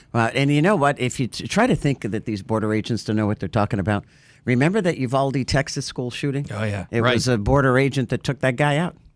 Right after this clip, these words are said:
Speaker 2: Yes, it was. Yeah,
Speaker 1: Remember?
Speaker 2: that's right.
Speaker 1: His kid went to school there, and he went. Run, wife called him. He was working, and he came running up, and he said, "Sure." I'll, and when he w-, went right into the school,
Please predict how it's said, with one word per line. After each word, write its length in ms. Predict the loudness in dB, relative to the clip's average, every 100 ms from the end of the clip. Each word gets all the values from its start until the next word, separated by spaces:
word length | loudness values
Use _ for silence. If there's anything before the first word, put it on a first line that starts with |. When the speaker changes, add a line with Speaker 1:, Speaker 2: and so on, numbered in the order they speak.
| -6
Speaker 2:
Yes, 200 | -2 0
it 80 | 2
was. 460 | 4 4 2 -2 0
Yeah, 60 |
Speaker 1:
Remember? 240 | 4 6 6
Speaker 2:
that's 160 | 4
right. 340 | 4 4 2 0
Speaker 1:
His 240 | -2 -2
kid 180 | 0 2
went 180 | 2 2
to 60 |
school 280 | -2 0 0
there, 100 | 2
and 80 | 2
he 80 | 2
went. 160 | 2
Run, 240 | 2 2 0
wife 380 | 2 2 2 2
called 260 | 2 2
him. 100 | 2
He 120 | 0
was 180 | 0 0
working, 340 | 0 0 0 -2
and 80 | -2
he 100 | -2
came 280 | 0 0
running 300 | 2 2 2
up, 220 | 2 0 -4
and 60 |
he 60 | -6
said, 220 | -6 -6
"Sure." 240 | -6 -4 -2
I'll, 120 | -2
and 200 | -2 -2
when 140 | -2
he 120 | 0
w-, 180 | 0 0
went 240 | 0 0 2
right 160 | 0
into 160 | 0 -2
the 60 | -4
school, 340 | -4 -4